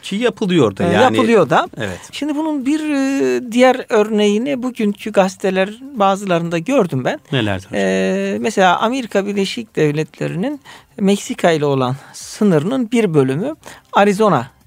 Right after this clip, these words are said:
Speaker 2: eyaletinde. Arizona çöl bir bölge. Kaliforniya'nın hemen doğusunda. E, biz de geçmiştik o çölden. Yani uçsuz bucaksız bir alan. Orada, e,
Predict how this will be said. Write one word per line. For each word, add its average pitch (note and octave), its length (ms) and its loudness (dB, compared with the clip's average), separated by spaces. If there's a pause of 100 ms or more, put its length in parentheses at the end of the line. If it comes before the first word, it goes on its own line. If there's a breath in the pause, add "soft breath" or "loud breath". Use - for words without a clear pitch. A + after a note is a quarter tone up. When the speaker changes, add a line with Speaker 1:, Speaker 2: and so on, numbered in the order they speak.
Speaker 2:
eyaletinde. C3+ 720 -4
Arizona G#3+ 460 2
çöl F3+ 360 2
bir B2 240 -4
bölge. A#2+ 300 -4
Kaliforniya'nın D#3+ 760 -2
hemen D3 460 2
doğusunda. C3 520 -6 (720 loud breath)
E, F#3+ 300 0
biz G#3 160 -4
de F#3 80 2
geçmiştik F3+ 460 -2
o C#3+ 80 0
çölden. D#3+ 440 0
Yani F#3 240 2
uçsuz G3 400 -2
bucaksız C#3+ 400 -2
bir B3 60 6
alan. G#3 280 4 (500 loud breath)
Orada, C#4 580 0
e, G3+ 80 0